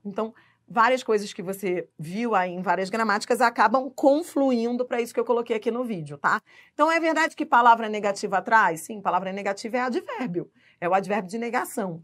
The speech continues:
Então, por ser um advérbio, por ser invariável, atrai, tá bom? Show. Beleza. Palavra invariável é palavra atrativa.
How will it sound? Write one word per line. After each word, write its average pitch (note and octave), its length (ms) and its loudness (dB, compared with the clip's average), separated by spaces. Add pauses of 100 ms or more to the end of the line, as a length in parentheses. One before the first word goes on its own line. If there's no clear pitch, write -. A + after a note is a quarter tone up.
(120)
Então, G3+ 300 -4 (200)
por C#4+ 200 -4
ser G3 200 2
um F#3 80 -4
advérbio, G#3+ 640 2
por B3+ 180 -6
ser F#3+ 240 0
invariável, G3+ 1200 2
atrai, E3 680 -4 (200)
tá F#3+ 100 0
bom? G#3 200 -2 (360)
Show. - 360 -8 (1800)
Beleza. C#4 480 0 (480)
Palavra F#3+ 380 4
invariável C#4 680 4 (200)
é C#4 80 4
palavra G#3+ 400 6
atrativa. G#3+ 580 -4